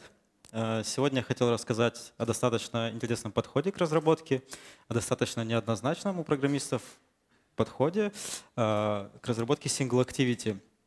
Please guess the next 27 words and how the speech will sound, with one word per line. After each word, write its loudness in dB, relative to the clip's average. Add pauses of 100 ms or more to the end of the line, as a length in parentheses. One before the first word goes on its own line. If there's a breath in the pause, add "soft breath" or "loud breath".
(400)
А -2
именно, 0
что -2
сподвигло 2
нас 0
перейти 0
на 0
такой 4 (560 loud breath)
подход, 4
э, 4
какие 2
были 2
проблемы, 2
как 2
они -2
решались, -2 (600 loud breath)
и 2
об 0
очень 2
удобной 2 (160)
библиотеке 4
навигации -2
Чичерон. -4 (1800 loud breath)
Начну 0 (240)
с -12
нашего 0 (180)
продукта. 2